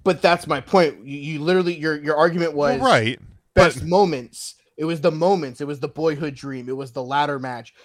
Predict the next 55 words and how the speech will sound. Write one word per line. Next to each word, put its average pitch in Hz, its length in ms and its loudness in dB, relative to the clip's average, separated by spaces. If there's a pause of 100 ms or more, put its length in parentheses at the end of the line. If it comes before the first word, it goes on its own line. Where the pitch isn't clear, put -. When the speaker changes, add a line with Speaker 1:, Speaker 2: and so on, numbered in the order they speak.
(100)
Speaker 1:
It 139 80 -8
was 143 220 -6 (260)
doing 170 240 -2
that 139 200 -8 (580)
Akeem 185 420 -6
and 180 120 -4
the 156 40 -6
Big 151 220 -6
Boss 160 300 -4
Man 127 120 -10
versus 120 300 -14
the 120 100 -14
Rockers. 113 640 -12 (960)
Sato 180 320 -4
Speaker 2:
Right. 117 200 2
Speaker 1:
and 156 140 -8
Pat 165 280 -10
Tanaka, 165 380 -6
like, 165 220 -6 (200)
that's 226 180 -4
what 226 60 0
I'm 185 40 -6
saying. 214 220 -4 (140)
He's 220 280 -10
had 196 300 -8
duds 160 260 -4
also. 139 540 -12
So - 100 -4
Speaker 2:
Oh, 262 60 6
Speaker 1:
if 165 60 4
we're 165 40 -2
Speaker 2:
I'm, 196 140 4
Speaker 1:
gonna 220 120 4
Speaker 2:
I'm 233 120 6
not, 175 80 8
I'm 143 60 4
Speaker 1:
discredit 170 360 0
Speaker 2:
not 147 200 4
denying 143 500 2
that, 110 220 0
but 131 120 -2
his 170 360 0
Speaker 1:
if - 40 -6
we're, 180 240 -2
if 170 140 -6
we're 165 100 -6
slamming 175 560 -6
the 185 60 -12
gavel 151 420 -6
on 139 160 -8
Randy 131 320 -10
Orton 131 280 -10
because 117 340 -16
they 120 100 -14
projected 123 640 -14